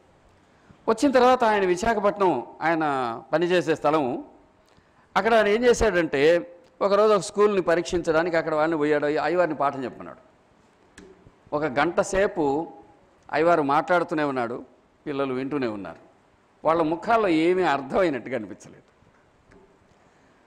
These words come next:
అప్పుడు ఆయన అడిగాడు, "ఏమయ్యా, రెండు గంట సేపు చెప్పావు, రెండు పద్యాలు, ఆయనకు సరిగా తెలుగు రాదు, అప్పుడప్పుడే అర్థమయ్యేందుకు ప్రయత్నిస్తున్నాడు" అనేటప్పటికి ఆయనకు ఒక వైరుధ్యం తెలిసింది.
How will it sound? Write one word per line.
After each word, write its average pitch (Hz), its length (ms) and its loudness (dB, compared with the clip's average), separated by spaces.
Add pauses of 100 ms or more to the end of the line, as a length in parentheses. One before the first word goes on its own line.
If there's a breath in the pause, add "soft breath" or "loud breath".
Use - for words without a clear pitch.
(120 soft breath)
అప్పుడు 220 260 0
ఆయన 214 160 4
అడిగాడు, 190 360 2
"ఏమయ్యా, 196 460 0
రెండు 180 520 -4
గంట 196 180 -4
సేపు 254 280 4
చెప్పావు, 220 360 0
రెండు 214 280 -2
పద్యాలు, 208 800 -2 (800 soft breath)
ఆయనకు 196 220 0
సరిగా 233 320 2
తెలుగు 214 320 0
రాదు, 151 220 2
అప్పుడప్పుడే 180 680 -2
అర్థమయ్యేందుకు 170 600 0
ప్రయత్నిస్తున్నాడు" 151 720 -4 (1040 soft breath)
అనేటప్పటికి 233 540 2
ఆయనకు 185 360 0
ఒక 156 100 -6
వైరుధ్యం 185 540 -2
తెలిసింది. 107 420 -12